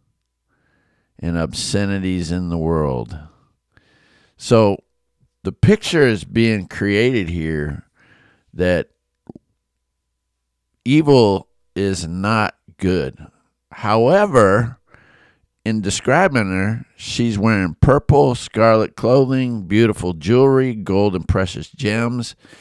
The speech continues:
So the lure of evil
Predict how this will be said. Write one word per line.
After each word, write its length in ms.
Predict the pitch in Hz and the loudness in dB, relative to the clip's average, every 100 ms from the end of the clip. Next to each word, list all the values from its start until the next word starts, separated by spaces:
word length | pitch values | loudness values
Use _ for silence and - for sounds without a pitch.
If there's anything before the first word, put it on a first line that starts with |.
| _ - - _ _ | _ -20 -20 _ _
So 420 | - 123 113 104 - _ _ _ _ _ _ _ _ _ - 87 - | -2 2 4 2 -4 _ _ _ _ _ _ _ _ _ -20 -20 -12
the 260 | 107 107 - | -4 -2 -2
lure 640 | - 110 123 156 214 165 120 | -4 2 8 10 10 10 4
of 480 | - 101 92 78 - - | 0 -2 -2 -8 -16 -6
evil 580 | 113 110 104 101 - | -4 -2 -2 -4 -6